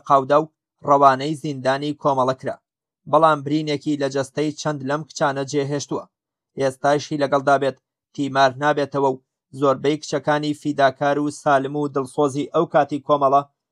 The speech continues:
تووشی مایە پوچی و خەمۆکی هاتن. هەر ئەو کات لە زیندانی ڕەزاییە کە چەند لە کچەکانی کۆمەڵە بەند بوون،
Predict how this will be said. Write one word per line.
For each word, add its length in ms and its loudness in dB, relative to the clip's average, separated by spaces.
تووشی 400 -6
مایە 260 2
پوچی 360 -4
و 140 -2
خەمۆکی 540 -4
هاتن. 300 0
هەر 120 0
ئەو 200 0
کات 260 4
لە 200 6
زیندانی 600 0
ڕەزاییە 460 2
کە 80 0
چەند 280 -4
لە 200 4
کچەکانی 580 -2
کۆمەڵە 340 2
بەند 180 -2
بوون، 180 0